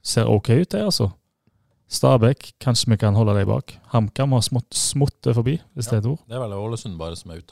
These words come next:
Speaker 2: av dansen her.
Speaker 1: Det er ferdig.
Speaker 2: Eh, Daniel Ivarsen spør, hvor mye bedre enn, eh, enn, eh, enn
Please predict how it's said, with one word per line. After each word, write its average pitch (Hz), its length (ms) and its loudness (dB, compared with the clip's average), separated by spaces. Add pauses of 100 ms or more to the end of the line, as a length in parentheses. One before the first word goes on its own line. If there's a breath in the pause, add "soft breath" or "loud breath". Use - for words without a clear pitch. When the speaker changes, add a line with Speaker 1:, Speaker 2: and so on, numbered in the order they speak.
Speaker 2:
av 76 320 -16
dansen 85 320 -16
her. 82 80 -18
Speaker 1:
Det 123 140 2
er - 20 -2
ferdig. - 360 -10 (520 loud breath)
Speaker 2:
Eh, 151 640 0 (800)
Daniel 143 320 -4
Ivarsen 151 480 -4
spør, 113 480 -4
hvor 127 160 -10
mye 127 100 -4
bedre 123 520 -4
enn, 95 180 -6
eh, 87 680 -10 (180)
enn, 90 240 -10
eh, 80 640 -16
enn 87 100 -14